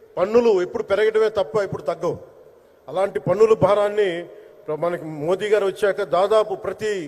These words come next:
కుటుంబానికి సంవత్సరానికి, ఇందాక సోదరు లోకేష్ గారు చెప్పినట్టుగా, ఒక ఇరవై వేల ప-, ఇరవై వేల రూపాయలు ఆదా చేసుకునే అవకాశం కలుగుతుంది. ఇది జీఎస్టీలో వైద్య, విద్య కానీ వైద్యం ఖర్చులకు భారం నుంచి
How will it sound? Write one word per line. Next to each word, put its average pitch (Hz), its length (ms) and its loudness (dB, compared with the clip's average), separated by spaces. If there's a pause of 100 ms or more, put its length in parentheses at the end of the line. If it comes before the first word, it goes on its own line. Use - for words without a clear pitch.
(500)
కుటుంబానికి 226 560 0
సంవత్సరానికి, 202 720 -2 (480)
ఇందాక 196 220 0
సోదరు 202 340 -2
లోకేష్ 202 360 0
గారు 196 100 0
చెప్పినట్టుగా, 180 540 -2 (500)
ఒక 160 120 -6
ఇరవై 196 240 2
వేల 202 200 4
ప-, 196 220 -6 (100)
ఇరవై 190 200 0
వేల 190 160 2
రూపాయలు 226 480 2 (100)
ఆదా 185 200 2
చేసుకునే 185 340 -4
అవకాశం 175 360 0
కలుగుతుంది. 165 460 -8 (800)
ఇది 196 220 -6 (1120)
జీఎస్టీలో 220 600 2 (800)
వైద్య, 185 380 -4 (120)
విద్య 165 320 -2
కానీ 208 280 2
వైద్యం 190 380 2
ఖర్చులకు 196 460 -4
భారం 185 420 0
నుంచి 208 320 -8